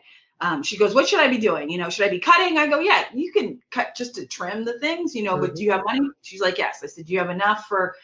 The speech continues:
Speaker 1: you know, three months?" She said, "Yeah." I go, "Okay, then don't cut. Why would you cut?" And she's like,
Speaker 2: Right.
Speaker 1: "I don't know, 'cause that's what everybody's saying, dude." I go, "No, don't do that." I said, "Here's what I want you to do, though, is I want you to start considering,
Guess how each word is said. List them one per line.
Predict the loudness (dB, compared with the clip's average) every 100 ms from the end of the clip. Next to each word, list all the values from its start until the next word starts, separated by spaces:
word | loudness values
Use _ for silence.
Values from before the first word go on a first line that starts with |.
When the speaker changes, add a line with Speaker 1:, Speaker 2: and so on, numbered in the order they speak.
| _
Speaker 1:
you | -10 -8
know, |
three | -2 2
months?" | 4 2 0
She | -10
said, | -8
"Yeah." | -8 -8 -2
I | 0
go, | 0
"Okay, | 0 0 -2 2
then | 2 2 0
don't | -2 -2
cut. | -8 -10 -10 -14 _ _ -4
Why | -2
would | -2 -4
you | -6
cut?" | -8 -8 _ _ _ _ _
And | -16
she's | -6
like, | -2 -2
Speaker 2:
Right. | -2 -6
Speaker 1:
"I | -2
don't | -2
know, | -2 -4 -10 -6
'cause | -4
that's | -2 2
what | 2
everybody's | 4 2 0
saying, | -4 -6
dude." | -6 -8 -8 -14 -6
I |
go, | 0 2
"No, | 2 2
don't | 0 -2
do | -6
that." | -6 -8 -10 -14 -4
I |
said, | 2 4 4
"Here's | 4 2
what | 2 4
I | 4
want | 2 0
you | -8
to | -8
do, | -10
though, | -6 -2 -2 -4 -8
is | -4 0
I | 0
want | 0 -4
you | -8
to | -8
start | -4 -2 -2 -4
considering, | -12 -8 -6 -6 -6 -8